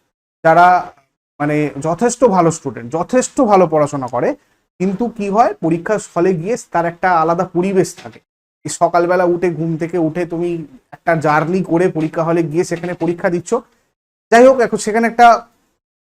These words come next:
অন্যরকম ব্যাপার তৈরি হয়, যার জন্য হয়তো জানা সত্ত্বেও অনেক সময় অনেক ভুল উত্তর করে এসে finally এখন দেখা যাচ্ছে যে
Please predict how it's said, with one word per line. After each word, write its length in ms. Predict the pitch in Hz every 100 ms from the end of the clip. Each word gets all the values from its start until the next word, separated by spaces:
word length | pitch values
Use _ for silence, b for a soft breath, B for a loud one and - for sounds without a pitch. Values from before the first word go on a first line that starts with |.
| _
অন্যরকম 500 | 208 220 226 220 220
ব্যাপার 260 | 202 190 202 185 - 165
তৈরি 240 | 190 202
হয়, 160 | 175 214
যার 260 | 175 175 160
জন্য 260 | 190 196
হয়তো 520 | 185 180 170 190 185 185 156
জানা 360 | 165 160 185 190
সত্ত্বেও 640 | - 180 _ 208 214 233
অনেক 220 | 196 180
সময় 260 | - 185 185
অনেক 220 | 180 175 160
ভুল 240 | 170 170 180
উত্তর 300 | - 170 165
করে 220 | 156 175
এসে 320 | 170 214 285 - _ _ _ _ _ -
finally 300 | 165 175 180
এখন 220 | 165 165
দেখা 240 | 151 156 165
যাচ্ছে 280 | 170 240
যে 140 | 240